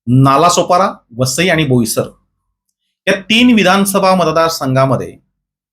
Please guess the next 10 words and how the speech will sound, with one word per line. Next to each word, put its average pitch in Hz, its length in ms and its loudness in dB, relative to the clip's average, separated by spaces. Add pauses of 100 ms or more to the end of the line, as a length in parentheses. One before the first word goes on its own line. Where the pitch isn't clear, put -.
(140)
चांगल्या 135 440 2
प्रकारे 131 380 -2
वर्चस्व 131 560 -2
असलेले 104 460 -4 (920)
तीन 240 260 4 (160)
आमदार 156 400 2
हाताशी 135 480 -4
असलेले 131 300 -2
हितेंद्र 139 500 -2
ठाकूर 107 460 -6